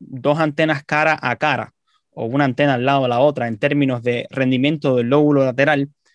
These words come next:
pues entonces la eficiencia del, del haz lo hace extremadamente fácil para ustedes, tan simple como,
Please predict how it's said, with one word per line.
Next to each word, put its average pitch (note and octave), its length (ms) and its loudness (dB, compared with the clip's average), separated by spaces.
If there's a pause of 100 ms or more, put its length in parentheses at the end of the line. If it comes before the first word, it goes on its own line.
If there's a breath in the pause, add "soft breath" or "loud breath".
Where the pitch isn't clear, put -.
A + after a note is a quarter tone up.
(340 soft breath)
pues D3 120 0
entonces E3+ 280 2
la F#3 100 2
eficiencia D#3+ 500 0
del, F3 140 -2
del C3+ 300 0
haz C3+ 300 -4 (340)
lo B2+ 340 0
hace D3 420 0 (120)
extremadamente C3+ 840 0
fácil C3+ 420 -2
para A#2 240 -2
ustedes, A#2+ 520 -2 (260)
tan C3+ 180 0
simple D3+ 360 0
como, C#3+ 440 2